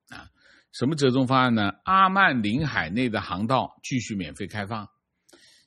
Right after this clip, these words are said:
伊朗呢就自行管理他本国海域，他的海域内的航道。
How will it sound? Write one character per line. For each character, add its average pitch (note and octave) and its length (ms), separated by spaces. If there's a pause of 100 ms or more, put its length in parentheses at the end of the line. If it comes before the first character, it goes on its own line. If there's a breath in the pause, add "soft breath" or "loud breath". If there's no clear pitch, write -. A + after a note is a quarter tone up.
(120 soft breath)
伊 G#3+ 200
朗 F#2+ 300
呢 A#2 220 (160)
就 C3+ 160
自 C3+ 260
行 A2+ 160
管 A2 220
理 F2 260
他 E3 380
本 F2 340
国 G#2+ 200
海 D#2 280
域， A2 340 (440)
他 D#3+ 240
的 D#3+ 120
海 D2 200
域 G2 200
内 F#2+ 200
的 D2 200
航 D2+ 220
道。 G2+ 320